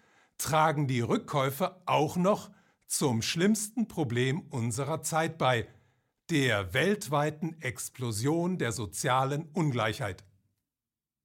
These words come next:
Wie wird es weitergehen? Wird es möglich sein, Aktienrückkäufe in Zukunft einzuschränken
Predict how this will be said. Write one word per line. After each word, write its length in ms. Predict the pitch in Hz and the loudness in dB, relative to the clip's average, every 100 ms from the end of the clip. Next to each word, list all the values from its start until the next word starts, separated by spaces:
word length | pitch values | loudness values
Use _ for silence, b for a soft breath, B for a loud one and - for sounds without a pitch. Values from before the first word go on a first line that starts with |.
| _ _ _ b b b b b | _ _ _ b b b b b
Wie 200 | - 170 | 0 2
wird 160 | 151 170 | 4 2
es 120 | 160 | 2
weitergehen? 640 | 185 220 208 160 123 98 78 - _ _ _ _ _ _ - | 2 2 0 0 0 -2 -6 -16 _ _ _ _ _ _ -6
Wird 140 | 135 | -2
es 120 | 135 | 0
möglich 360 | 135 175 214 208 | 2 2 2 0
sein, 340 | 190 170 170 | 2 0 0
Aktienrückkäufe 1040 | 165 151 - 180 147 135 165 - 175 170 185 | -4 -4 -6 -2 0 0 0 0 0 0 -2
in 160 | 139 | -4
Zukunft 600 | - 202 180 147 127 - - | -2 -4 -2 -2 -4 -8 -4
einzuschränken 920 | 123 180 - 233 - 220 226 254 240 | 0 0 0 -2 0 -2 -2 -6 -8